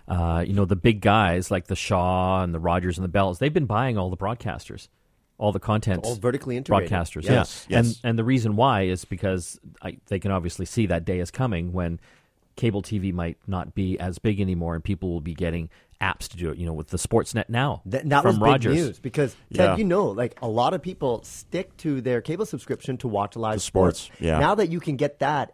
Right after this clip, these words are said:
Speaker 2: almost in a Netflix-like kind of service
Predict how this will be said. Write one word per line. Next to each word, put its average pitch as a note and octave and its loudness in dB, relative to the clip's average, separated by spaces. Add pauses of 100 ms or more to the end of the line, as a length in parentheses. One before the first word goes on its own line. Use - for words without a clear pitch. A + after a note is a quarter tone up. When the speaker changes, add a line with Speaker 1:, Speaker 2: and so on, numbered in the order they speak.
(120)
Speaker 2:
almost F#3+ -2
in D#3 0
a A#2+ 0
Netflix-like C3+ -2
kind C3+ -6
of A2 -6
service D3+ -4